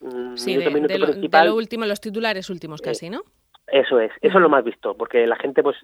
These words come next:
Speaker 1: sabe, entra y ve lo último. Es un poco como Twitter, en realidad.
Speaker 2: Sí.
Speaker 1: Lo segundo más visto es el mapa. Todos los digitales, en realidad, tenemos un mapa interactivo donde ahí vamos sumando los casos. Es decir, que a la gente le, yo, le gusta estar pendiente de, de, del mapa, porque al final es muy gráfico
Speaker 2: Sí.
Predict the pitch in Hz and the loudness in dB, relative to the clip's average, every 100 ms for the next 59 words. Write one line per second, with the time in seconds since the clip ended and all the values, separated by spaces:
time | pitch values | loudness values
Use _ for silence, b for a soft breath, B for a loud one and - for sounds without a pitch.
0 | - 120 127 139 170 190 135 127 127 117 | -2 0 0 2 0 0 0 0 2 0
1 | 113 107 107 - - 127 123 135 135 104 | -4 -10 -12 -16 -16 -8 -4 0 0 0
2 | 117 123 113 110 104 107 113 - B 180 | -6 -4 -4 -4 -6 -4 -6 -8 B -12
3 | 151 B - 143 135 156 196 185 190 - | -12 B -2 2 4 4 6 6 4 0
4 | 185 131 127 - 104 143 151 - 135 139 | -2 2 2 0 2 4 4 2 -2 0
5 | 135 131 143 139 127 127 135 - 123 131 | 2 2 2 2 -2 -2 0 0 -2 -4
6 | 117 123 123 120 113 110 - 135 160 190 | -2 -2 -2 -2 -2 -2 -2 -2 -2 -6
7 | 123 113 117 127 127 131 - 131 143 151 | -6 -4 -2 0 0 0 -4 -6 -2 -2
8 | - - - - 123 120 - 113 143 135 | -2 -8 -10 -12 -10 -8 -6 -6 -4 -4
9 | 165 123 120 143 - _ 127 117 120 110 | -4 -6 -2 -2 -2 _ -10 -8 -8 -6
10 | 143 - 165 - - 139 143 123 127 147 | -6 -2 -2 -2 0 0 0 0 0 0
11 | 180 165 - _ _ _ _ _ - 117 | -2 -6 -8 _ _ _ _ _ -4 0
12 | 113 107 87 - 107 107 92 101 113 151 | 0 0 -4 -12 -16 -12 -10 -6 -4 -2
13 | 113 113 123 117 135 147 - 131 147 127 | -4 -2 -2 0 -2 -2 -2 -2 0 2
14 | 147 - 131 175 - _ - - 185 | 2 0 -10 -12 -14 _ -20 -16 -14